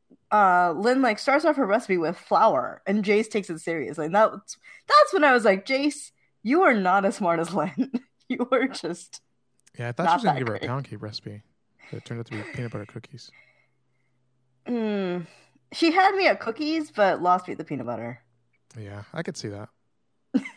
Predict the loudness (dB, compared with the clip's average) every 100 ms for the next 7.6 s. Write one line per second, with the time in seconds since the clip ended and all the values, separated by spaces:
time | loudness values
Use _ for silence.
0 | _ -12 -6 -8 -6 -10 -12 -12 -20 -20
1 | _ _ _ _ _ _ _ _ _ _
2 | _ -16 -8 -8 -10 _ -8 -8 -10 -8
3 | -8 -8 -10 -12 -14 -16 -20 _ _ _
4 | _ _ _ _ _ _ _ -18 -16 -16
5 | -12 -12 -10 -12 -12 -12 -12 -14 -18 _
6 | _ _ _ _ _ _ _ _ _ 0
7 | 6 8 8 6 4